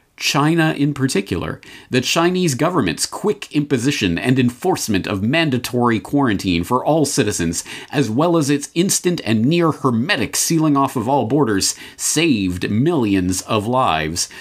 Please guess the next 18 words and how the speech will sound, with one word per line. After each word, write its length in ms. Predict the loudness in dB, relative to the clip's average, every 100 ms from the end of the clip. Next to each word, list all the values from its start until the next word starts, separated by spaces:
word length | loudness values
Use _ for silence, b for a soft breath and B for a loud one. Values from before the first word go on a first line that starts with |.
| B
stopping 680 | -6 -6 -2 -2 2 0 2
the 80 | -2
spread 260 | 0 0
of 120 | 0
the 80 | -2
virus 380 | -2 0 -2 -4
far 440 | -6 -2 0 0
earlier 420 | 0 -2 0 -2 0
than 200 | 0 0
in 200 | -4 -4
other 220 | 0 2
countries 520 | 0 -2 -2 -4 -4 -8 B B B
and 160 | -4 0
enabling 680 | 2 2 0 0 0 -2 -6 B B B
a 100 | -6
swift 640 | -4 -4 -2 -2 -2 -4 -16 _ -8
post-pandemic 1000 | -2 0 -2 -10 -2 0 2 0 -2 -4
recovery. 800 | -8 -4 -4 -2 -4 -4 -8